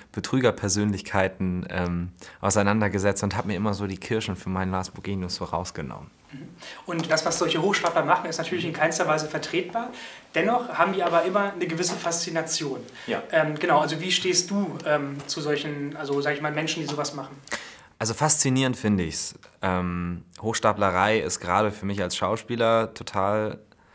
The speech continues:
Speaker 1: spannend, weil's einfach einen großen Anteil an Schauspielerei erfordert, Menschen so für sich zu gewinnen und einen,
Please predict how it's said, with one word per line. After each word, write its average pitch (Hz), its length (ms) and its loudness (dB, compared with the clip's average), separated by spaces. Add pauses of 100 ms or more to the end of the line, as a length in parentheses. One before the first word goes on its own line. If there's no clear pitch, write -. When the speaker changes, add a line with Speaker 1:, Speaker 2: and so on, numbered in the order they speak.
(140)
Speaker 1:
spannend, 104 400 4
weil's 95 380 4
einfach 98 320 2
einen 98 100 0
großen 104 580 2
Anteil 95 500 4
an 90 160 -4
Schauspielerei 90 640 2
erfordert, 90 600 2
Menschen 90 320 -2
so 87 160 -4
für - 160 -10
sich 80 220 -8
zu 90 120 -4
gewinnen 87 380 0
und 85 400 -6
einen, 82 320 -4